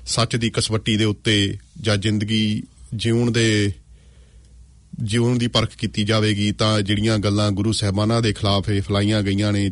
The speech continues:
ਮਨ ਘੜਤ, ਉਹ ਗੁਰੂ ਸਾਹਿਬਾਨਾਂ ਦੀ ਸ਼ਖਸੀਅਤ ਨੂੰ ਘਟਾ ਕੇ ਜ਼ਰੂਰ ਪੇਸ਼ ਕਰਨ ਦੀ ਕੋਸ਼ਿਸ਼ ਕਰਨ, ਕਰਨਗੀਆਂ।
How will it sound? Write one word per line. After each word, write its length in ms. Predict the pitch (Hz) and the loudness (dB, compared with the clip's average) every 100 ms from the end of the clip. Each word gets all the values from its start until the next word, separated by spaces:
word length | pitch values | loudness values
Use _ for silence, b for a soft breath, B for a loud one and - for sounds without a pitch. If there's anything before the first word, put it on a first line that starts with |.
| - | -4
ਮਨ 260 | - 107 104 | -2 0 0
ਘੜਤ, 540 | 101 104 - 98 90 95 B B B B - | 0 -2 0 -2 -2 -4 B B B B -2
ਉਹ 460 | 139 135 127 - - - - - 123 | 2 2 0 -2 -10 -20 -20 -8 -4
ਗੁਰੂ 260 | 113 127 | 0 0
ਸਾਹਿਬਾਨਾਂ 460 | 120 110 110 107 107 | 0 0 2 0 0
ਦੀ 60 | |
ਸ਼ਖਸੀਅਤ 440 | 104 - - 110 110 | 0 -2 0 0 0
ਨੂੰ 160 | 101 92 | -2 -2
ਘਟਾ 200 | 110 104 | 0 0
ਕੇ 140 | 98 | 0
ਜ਼ਰੂਰ 260 | 98 101 117 | -2 0 -2
ਪੇਸ਼ 260 | 107 104 - | 0 -2 0
ਕਰਨ 220 | 104 104 | 0 0
ਦੀ 80 | 101 | 0
ਕੋਸ਼ਿਸ਼ 360 | 104 101 98 | 0 -2 -4
ਕਰਨ, 240 | - 107 110 | -2 -2 -2
ਕਰਨਗੀਆਂ। 680 | - 104 120 120 113 104 | -4 -2 0 2 2 0